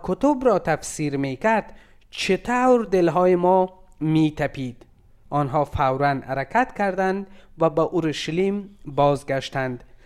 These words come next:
در آنجا دیدند که آن یازده حواری همراه دیگران دورم جمع شده می‌گفتند: "بله، در واقع خداوند زنده شده است. شمعون او را دیده است."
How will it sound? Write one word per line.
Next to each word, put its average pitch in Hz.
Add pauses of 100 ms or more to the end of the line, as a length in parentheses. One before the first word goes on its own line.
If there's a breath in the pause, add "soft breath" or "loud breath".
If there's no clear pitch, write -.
(160 soft breath)
در 147
آنجا 202
دیدند 190
که 202 (300 loud breath)
آن 240
یازده 151
حواری 147 (360 soft breath)
همراه 214
دیگران 151
دورم 160 (320)
جمع 165
شده 147
می‌گفتند: 143 (320 soft breath)
"بله، 175
در 147
واقع 147 (180)
خداوند 147
زنده 156
شده 175
است. 135 (380 soft breath)
شمعون 196
او 175
را 185
دیده 160
است." 208